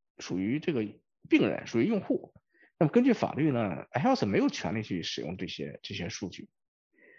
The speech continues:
那同样类，类似的数据也大量的存储在医院里边，由于同样的原因，这个数据没有办法被使用。所以呢，这就产生了一个，这东西有价值，又有人需求，可是又没有办法在保护数据安全、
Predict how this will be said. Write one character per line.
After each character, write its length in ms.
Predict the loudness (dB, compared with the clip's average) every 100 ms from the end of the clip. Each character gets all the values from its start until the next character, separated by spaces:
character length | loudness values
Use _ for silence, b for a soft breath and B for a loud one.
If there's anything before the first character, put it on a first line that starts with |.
| b _
那 60 | 0
同 240 | 4 6
样 460 | 8 8 6 4 0
类， 320 | 6 8 8
类 320 | 6 8 6
似 180 | 6 2
的 60 | 2
数 180 | 0
据 240 | -2 0 2
也 160 | 2
大 180 | 2 2
量 140 | 2 2
的 80 |
存 240 | 0 0 0
储 60 |
在 100 | 0
医 80 | -2
院 260 | 0 0 -2
里 100 | -6
边， 180 | -10 -12 _ _ b b
由 240 | 0 4 4
于 100 | 4
同 240 | 0 0
样 100 | 2
的 80 | 2
原 200 | 0 0
因， 140 | -2
这 100 | -2
个 40 | -2
数 140 | 0
据 80 | 0
没 140 | 2
有 80 | 2
办 160 | 2 -2
法 80 | -4
被 100 | -6
使 220 | -8 -10
用。 200 | -12 -12 _ B B B B
所 160 | 6 8
以 100 | 8
呢， 240 | 6 4
这 140 | 4 4
就 100 | 4
产 220 | 4 0
生 100 | 2
了 60 |
一 100 | 2
个， 280 | 4 2 0
这 100 | 0
东 200 | 4 4
西 80 | 4
有 160 | 2 2
价 220 | 0 -2
值， 220 | -6 -12 -14 _ _ _
又 180 | 4 4
有 120 | 4
人 120 | -2
需 200 | -2 -2
求， 280 | -2 -6 -10 -16 B B _
可 140 | 0
是 160 | 4 6
又 140 | 6
没 220 | 6 6 6
有 120 | 4
办 260 | 2 0
法 260 | 0 -2 -2
在 140 | 2 2
保 260 | 2 -2
护 220 | -2 -4 -2
数 180 | 0
据 140 | 2 2
安 160 | 2
全、 340 | 0 -2 -4